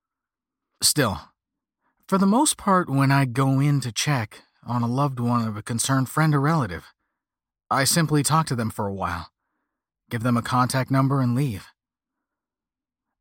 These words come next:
Most of the time, those I visit are safe, and the person has just been overly quiet for a while.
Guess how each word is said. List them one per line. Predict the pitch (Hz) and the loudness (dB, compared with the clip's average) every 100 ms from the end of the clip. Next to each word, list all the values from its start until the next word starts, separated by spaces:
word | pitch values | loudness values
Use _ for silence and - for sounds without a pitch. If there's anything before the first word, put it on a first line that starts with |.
| _ | _
Most | 131 127 135 160 156 | 0 2 2 0 0
of | |
the | 135 | -2
time, | - 135 147 151 131 | -2 -2 0 0 0
those | 120 131 127 | -2 -2 0
I | 131 | -2
visit | 117 139 151 | -2 0 0
are | 143 | 0
safe, | - 190 120 - - _ _ _ _ _ _ - | 0 -2 -4 -8 -20 _ _ _ _ _ _ -6
and | 131 | -6
the | 127 | -2
person | 196 202 202 | -2 0 2
has | 170 | 2
just | 156 151 | 0 0
been | 170 156 | 2 2
overly | 151 175 190 | 2 2 0
quiet | 160 - 147 143 110 | 0 0 2 0 -2
for | 101 | -6
a | 92 | -6
while. | 90 85 80 | -6 -6 -8